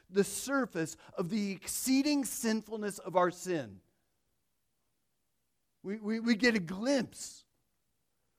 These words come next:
William Plummer, an, an old Southern Presbyterian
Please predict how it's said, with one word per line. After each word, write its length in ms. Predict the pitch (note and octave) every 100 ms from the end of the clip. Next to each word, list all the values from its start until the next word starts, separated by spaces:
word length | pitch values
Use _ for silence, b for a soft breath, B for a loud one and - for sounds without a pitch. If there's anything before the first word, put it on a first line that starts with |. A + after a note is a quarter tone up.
| _ E3+
William 300 | A#3+ B3+ A3+
Plummer, 500 | - A3+ A3+ E3 C#3 D3
an, 160 | E3 E3 F3+
an 180 | F3 F#3
old 280 | G#3 A#3 -
Southern 300 | A3 G#3 G3+
Presbyterian 800 | G3+ G3 F3 F#3 F3+ E3 C3+